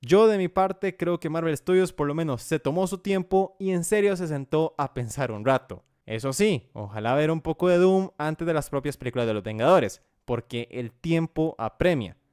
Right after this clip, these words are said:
Porque solo tenemos dos años antes de que el villano principal aparezca por primera vez, por lo que creo que sí o sí ocupa una aparición antes que la película de los Vengadores. En conclusión,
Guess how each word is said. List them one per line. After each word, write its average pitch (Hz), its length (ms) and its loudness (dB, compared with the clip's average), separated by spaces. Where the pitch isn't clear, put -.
Porque 127 280 0
solo 180 200 2
tenemos 180 440 0
dos 190 400 4
años 156 480 0
antes 147 260 -6
de 113 120 -4
que 117 100 -8
el 107 60 -6
villano 123 340 -2
principal 160 640 0
aparezca 156 640 -2
por 151 180 -2
primera 107 340 -2
vez, 139 260 0
por 120 120 -2
lo 117 80 -4
que 120 120 -10
creo 185 260 2
que 139 140 -2
sí 185 540 -4
o 160 160 2
sí 143 380 -2
ocupa 131 360 -6
una 131 100 0
aparición 135 600 -4
antes 156 420 -4
que 143 100 -8
la 120 100 -4
película 113 260 -6
de 107 60 -2
los 101 60 -8
Vengadores. 113 540 0
En 143 120 -2
conclusión, 240 760 0